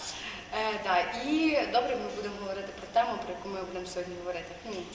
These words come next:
<laughs> Добре, ми поговоримо про захисні механізми. Та ми більше поділимося історіями, розкажемо, як це в нас було, як ми з цим справлялися. Можливо, та, ви, наші слухачі,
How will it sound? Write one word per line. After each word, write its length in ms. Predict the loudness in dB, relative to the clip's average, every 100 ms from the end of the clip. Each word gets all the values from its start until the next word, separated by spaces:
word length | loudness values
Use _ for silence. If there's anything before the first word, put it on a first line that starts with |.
| -6 0 2 2 8
<laughs> 1700 | 10 10 8 4 4 4 6 6 10 10 8 6 4 2 0 -4 4
Добре, 300 | 8 8 6 2
ми 60 | 2 2
поговоримо 420 | 2 4 4 2 0
про 80 | -2
захисні 580 | -4 -6 -6 -4 -2 -4 -4
механізми. 500 | -6 -4 -2 0 -2 -4 -8 -12 -16 -16 -18 -16 -12 -12 0
Та 200 | 8 8
ми 160 | 8 4
більше 320 | 4 2 2
поділимося 600 | 0 -2 0 0 0 -4
історіями, 720 | -4 -2 6 8 8 6 2
розкажемо, 460 | 0 0 0 0 -2
як 180 | -4 -6
це 60 | -2
в 40 |
нас 180 | 0 0
було, 360 | 0 0 0 0 -6 -8 -2
як 180 | -2 0
ми 60 | -2
з 40 |
цим 200 | -4 -6
справлялися. 920 | -8 -6 4 6 6 4 0 2 2 2
Можливо, 440 | 0 -4 -4 -2 -2 -2
та, 120 | -4 -4 -2
ви, 60 |
наші 300 | -2 -2 -4
слухачі, 640 | -6 -8 -10 -8 -6 -6